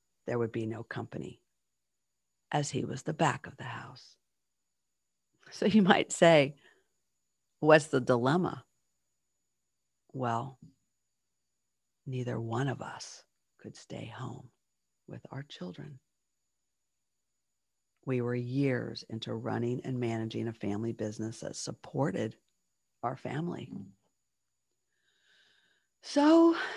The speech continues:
to have one of us stay home was a moment of crisis. It really was.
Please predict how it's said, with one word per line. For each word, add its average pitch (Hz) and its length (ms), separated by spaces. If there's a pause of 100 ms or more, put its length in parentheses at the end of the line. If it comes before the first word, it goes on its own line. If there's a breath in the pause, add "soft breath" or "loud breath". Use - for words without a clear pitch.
(140 loud breath)
to 202 100
have 208 200
one 214 140
of 226 100
us 208 120
stay 208 220
home 185 360
was 165 440
a 147 80
moment 156 480
of - 140
crisis. - 560 (1160)
It 151 180
really 143 260
was. 156 540